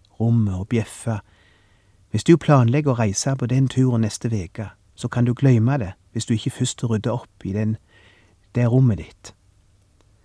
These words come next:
Og peke inn i rommet, der en må ta sats for å komme fram til senga, for å unngå å tråkke på alle klærne og alle tingene som ligger strødd utover, og dekke omtrent hele gulvflata.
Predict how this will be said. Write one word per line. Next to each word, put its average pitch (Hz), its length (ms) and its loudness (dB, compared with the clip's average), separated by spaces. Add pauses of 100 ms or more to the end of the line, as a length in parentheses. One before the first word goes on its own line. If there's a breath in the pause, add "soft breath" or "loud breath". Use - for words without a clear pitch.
(600 soft breath)
Og 123 140 2
peke 139 340 4
inn 139 220 6
i 127 80 4
rommet, 127 400 4 (600 loud breath)
der 117 120 2
en 120 100 4
må 117 80 2
ta 113 140 -6
sats - 480 -2
for 113 160 -2
å - 20 -6
komme 113 320 -2
fram 117 320 -2
til 117 80 -10
senga, 104 460 -2 (500)
for 110 300 -6
å 107 40 -4 (1160)
unngå 123 400 4
å - 20 -2
tråkke - 460 -6
på 113 160 -6
alle 113 160 -6
klærne 117 400 -2
og 98 80 -4
alle 110 80 -6
tingene 113 400 0
som 107 160 -4
ligger 110 240 -4
strødd - 480 -6
utover, 104 480 -6 (400 soft breath)
og 113 160 -4
dekke - 400 -2
omtrent 113 560 -6
hele 107 320 -2
gulvflata. 107 640 -8